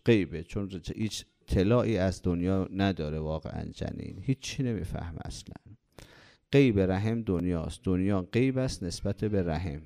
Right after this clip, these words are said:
ولی شهود است نسبت به کی؟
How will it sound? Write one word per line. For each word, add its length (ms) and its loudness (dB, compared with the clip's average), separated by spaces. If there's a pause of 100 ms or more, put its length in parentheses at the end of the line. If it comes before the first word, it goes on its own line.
(1500)
ولی 220 4
شهود 480 6
است 200 4
نسبت 340 2
به 100 2
کی؟ 440 0